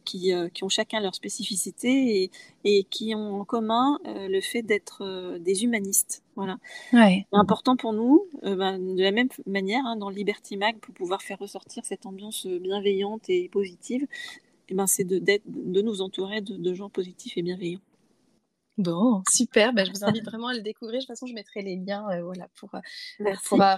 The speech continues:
Speaker 2: retrouver tout, euh, ce que, ce que tu viens de nous citer. Et j'ai une dernière question.
Speaker 1: Oui.
Speaker 2: Est-ce que, quelle femme, euh, qui t'inspire au quotidien aimerais-tu entendre au micro d'Elsa Gis et, euh, pourquoi ?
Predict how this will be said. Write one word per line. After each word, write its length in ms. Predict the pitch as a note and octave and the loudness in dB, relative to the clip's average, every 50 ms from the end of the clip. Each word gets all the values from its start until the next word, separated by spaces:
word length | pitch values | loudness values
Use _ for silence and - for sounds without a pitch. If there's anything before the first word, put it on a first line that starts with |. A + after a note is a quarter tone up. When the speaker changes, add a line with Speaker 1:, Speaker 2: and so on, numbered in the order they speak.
| - | 2
Speaker 2:
retrouver 600 | - G#3+ B3 B3+ B3+ - - C#4+ C4 A#3 B3 A#3+ - - | -2 -2 0 0 0 -2 -2 -2 -2 -2 -4 -8 -4 -4
tout, 140 | D4 C4+ - - | -4 -4 -4 -6
euh, 120 | A#3+ A3 | -8 -8
ce 120 | G#3+ - - | -8 -10 -12
que, 160 | - A3+ A3 | -12 -12 -12
ce 140 | G#3 - - | -14 -16 -16
que 100 | - A#3 | -16 -14
tu 160 | - - A#3 | -12 -10 -8
viens 160 | A3 C4 C4+ | -6 -4 -2
de 40 | C4+ | -2
nous 60 | C4 B3+ | -4 -4
citer. 440 | - - - G#3+ - - A#3 C#4+ G4 A4 | -6 -10 -14 -14 -12 -8 -8 -6 -6 -8
Et 140 | G4 A#3 A3 | -8 -12 -12
j'ai 80 | G#3+ A3+ | -12 -10
une 160 | A3+ A3+ A3 | -10 -10 -10
dernière 320 | G3+ C4+ C#4+ C#4+ D#4+ G4 - _ - | -10 -8 -8 -8 -8 -10 -12 _ -14
question. 520 | - A#3 - - - - - F#3 A3 D4+ _ - - - - - G3+ | -14 -14 -14 -14 -16 -14 -12 -12 -12 -12 _ -20 -20 -20 -16 -10 -8
Speaker 1:
Oui. 80 | G#3+ | -8
Speaker 2:
Est-ce 140 | A3 G#3 - | -8 -10 -8
que, 440 | - D#4 D4 D#4 D#4 D#4 D4+ D4 - - _ - | -6 -2 -2 0 0 0 -2 -4 -6 -8 _ -2
quelle 180 | D4+ D#4+ D#4+ | -2 -2 -2
femme, 420 | - - - - G3+ G#3+ C4 D#4+ D#4+ D4+ | -4 -4 -2 0 0 2 2 2 0 -2
euh, 600 | - - - - G#3+ G#3 G3+ G3 G3 G3 F#3+ - - - - - - _ _ | -4 -4 -4 -4 -4 -4 -4 -6 -6 -6 -8 -10 -12 -14 -18 -20 -20 _ _
qui 140 | - - A3 | -10 -8 -4
t'inspire 440 | - B3 A#3+ - - - F4 F4+ F4 - | -2 -2 -2 -2 -2 0 0 0 0 0
au 60 | A#3+ | -2
quotidien 840 | - _ D4+ C#4+ - - - A3+ G3+ F#3+ F#3+ F3+ E3+ D#3 - - - _ - - - - _ - | -2 _ -4 -4 -2 -2 0 0 0 0 -2 -2 -4 -4 -4 -6 -8 _ -18 -20 -20 -10 _ 2
aimerais-tu 480 | G#3+ G#3+ A3+ A3 A#3+ A#3+ - - D#4+ | 2 4 4 2 0 -2 -2 -2 -4
entendre 420 | C4+ A3 G#3 - - C#4 D4+ C#4 G#3+ | -4 -2 -4 -4 -2 -2 -2 -4 -4
au 40 | |
micro 280 | G3 G3 F#3+ - - D4 | -6 -10 -10 -4 -2 0
d'Elsa 340 | A3+ A#3 G#3+ G3+ G3 G#3 G3 | 0 0 0 0 0 0 0
Gis 200 | G3 G#3+ C4+ G4+ - - - | 2 2 2 2 2 -2 -6
et, 280 | - A3+ A3+ B3 B3+ A#3+ - | -6 -4 -4 -2 -2 -2 -2
euh, 200 | G#3 G3 F#3+ F#3+ F#3+ | -2 -2 -2 -4 -4
pourquoi ? 560 | - - B3+ - _ _ - - E3+ - - | -6 -8 -10 -10 _ _ 0 0 0 0 -4